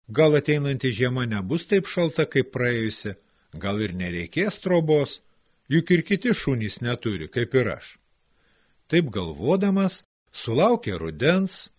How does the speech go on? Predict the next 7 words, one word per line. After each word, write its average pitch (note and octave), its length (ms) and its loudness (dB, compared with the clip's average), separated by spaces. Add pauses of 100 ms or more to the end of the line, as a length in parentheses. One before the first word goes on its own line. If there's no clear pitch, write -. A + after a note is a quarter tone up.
(240)
šaltos D3 680 -4
žiemos. G2+ 720 -8 (560)
Vėl F#3+ 380 6
šalo, C3 720 -2 (680)
o C#3+ 100 4
sulaukęs D#3+ 600 2
vasaros, D#3+ 560 0